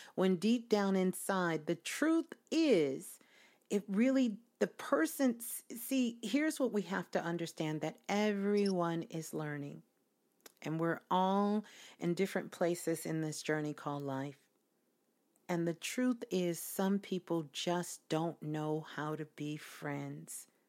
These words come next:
because they haven't become their own best friend. They don't know. It's not that they hate you. It's not that they trying to, uh,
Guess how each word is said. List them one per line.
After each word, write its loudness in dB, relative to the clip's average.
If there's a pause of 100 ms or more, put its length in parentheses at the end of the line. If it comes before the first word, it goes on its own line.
(300)
because -6
they 2
haven't -2
become -4
their -6
own -4
best -8
friend. -10 (1600)
They 4
don't 0
know. -2
It's -6
not 0
that 0
they 2
hate 0
you. -2 (380)
It's -4
not 2
that 0
they 2
trying 0
to, 0 (340)
uh, -2